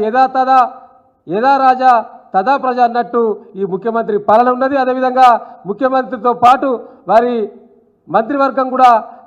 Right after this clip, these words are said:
అదే విధంగా కనిపిస్తున్న సందర్భం. మేము అనేక సందర్భాలలో కూడా ఈ రాష్ట్ర ప్రభుత్వానికి గుర్తు చేసినాం. మొదటి నుంచి వెళ్ళి ఈ గురుకులాలను పట్టించుకోండి,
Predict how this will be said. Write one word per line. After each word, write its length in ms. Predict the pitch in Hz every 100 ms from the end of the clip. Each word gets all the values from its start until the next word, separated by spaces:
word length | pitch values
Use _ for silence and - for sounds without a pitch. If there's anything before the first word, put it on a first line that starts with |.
| -
అదే 160 | 247 302
విధంగా 260 | 285 269 254
కనిపిస్తున్న 420 | 240 220 226 226 214 208
సందర్భం. 400 | 196 202 180 165 - _ _ _ _ _ _ _ _ _ _ _ _ _ _ _ _ _ _ _ _ _ _ _ _ _ _ _ _ _ _ _ _ 165
మేము 140 | 233 233
అనేక 220 | 277 269 262
సందర్భాలలో 520 | 262 262 254 262 262 247
కూడా 160 | 254 240 214 - - _ _ 185
ఈ 40 | 202
రాష్ట్ర 240 | 233 269 240
ప్రభుత్వానికి 460 | 240 247 254 240 202
గుర్తు 180 | 208 254 247
చేసినాం. 280 | 190 226 - - _ _ 147
మొదటి 220 | 214 254 269
నుంచి 160 | 269 277
వెళ్ళి 180 | 269 233 - - _ _ _ _ _ -
ఈ 100 | 226 185
గురుకులాలను 460 | 247 277 269 262 233
పట్టించుకోండి, 600 | 233 269 - 269 247